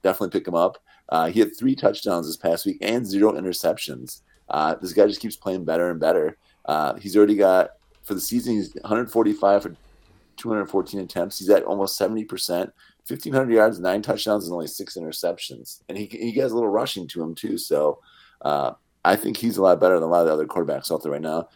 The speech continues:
Big guys that we're gonna be talking about, though, right now, Elijah Mitchell and Jordan Mason. That McCaffrey injury is scary. Uh, the obliques, they, they could be anywhere from a week to four weeks to six weeks. So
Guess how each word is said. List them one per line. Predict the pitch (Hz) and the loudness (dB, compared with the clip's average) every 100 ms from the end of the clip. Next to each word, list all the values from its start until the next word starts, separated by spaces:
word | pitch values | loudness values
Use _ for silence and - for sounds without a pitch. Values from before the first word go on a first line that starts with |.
| _ _ | _ _
Big | 131 127 | 8 10
guys | 117 113 | 8 6
that | 104 | 4
we're | 98 92 | 2 2
gonna | 98 | 0
be | 95 | -4
talking | 85 92 87 90 | 0 0 0 0
about, | 85 | -2
though, | 90 | 0
right | 85 82 | 0 0
now, | 87 87 | 0 -2
Elijah | 85 85 95 101 | 0 0 0 0
Mitchell | 98 92 98 95 | -2 -2 -2 -4
and | 78 | -2
Jordan | 85 82 | -2 -2
Mason. | 78 170 - - _ _ _ _ _ _ _ | -6 -6 -10 -14 _ _ _ _ _ _ _
That | 90 | -6
McCaffrey | 95 98 95 101 | -2 0 0 -2
injury | 95 87 92 | -6 -2 -2
is | 80 - | -2 -2
scary. | 87 87 87 98 _ _ _ | 2 4 4 0 _ _ _
Uh, | - 76 76 | -6 -4 -2
the | 87 | -4
obliques, | 78 107 110 - | -2 -4 -4 -4
they, | - 80 | -2 0
they | 82 | -2
could | 87 | -4
be | 90 90 87 | -4 -2 -2
anywhere | 90 90 | -2 -2
from | - | -4
a | 80 | -4
week | 90 104 - | 0 -2 -2
to | 76 | -6
four | - 98 | 0 2
weeks | 95 95 - | 2 -2 -8
to | |
six | - 104 - | -12 -12 -10
weeks. | 80 76 - | -10 -10 -4
So | 78 80 80 | -2 0 -2